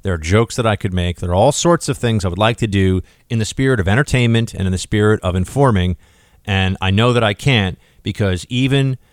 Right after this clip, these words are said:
my, uh, conservative bosses, uh, my bosses in conservative media, as much as they are free speech advocates and as much as they have backed me and given me a shot and taken risks on me up to this point,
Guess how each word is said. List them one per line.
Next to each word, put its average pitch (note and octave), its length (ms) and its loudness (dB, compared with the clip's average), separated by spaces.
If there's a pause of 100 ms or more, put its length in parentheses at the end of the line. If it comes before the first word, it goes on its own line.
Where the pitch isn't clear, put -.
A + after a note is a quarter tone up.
(200)
my, C#3+ 640 2
uh, G2 360 -2
conservative G#2 720 0
bosses, F#2+ 580 -2 (380)
uh, F#2+ 200 -6
my G#2 160 2
bosses G#2 340 0
in F#2+ 80 -2
conservative F#2 440 -2
media, F2+ 460 0 (380)
as F#2 360 -2
much A#2+ 300 2
as A#2+ 80 0
they A#2 160 0
are G#2+ 80 0
free A2 220 -2
speech A#2 280 -4
advocates A2+ 520 -2
and F#2+ 160 -4
as E2+ 100 -6
much G#2+ 260 0
as F#2+ 180 -2
they F#2+ 340 0 (300)
have E2 260 -6
backed G#2 320 0
me G#2 180 4
and F2 160 0
given G#2+ 240 0
me G2 100 2
a F#2 40 -2
shot F#2+ 340 -2
and F2+ 80 -10
taken F2+ 260 -4
risks G2 320 -2
on F#2+ 160 -2
me F#2 120 0
up F#2+ 140 -4
to G2+ 80 -4
this F#2 180 -4
point, D3+ 340 0